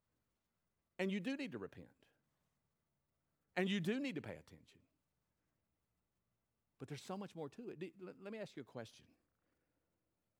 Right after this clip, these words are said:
Does anybody here in the audience or anybody watching at home,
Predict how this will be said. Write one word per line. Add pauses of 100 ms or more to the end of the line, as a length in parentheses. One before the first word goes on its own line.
(1300)
Does
anybody
here
in
the
audience
or
anybody
watching
at
home,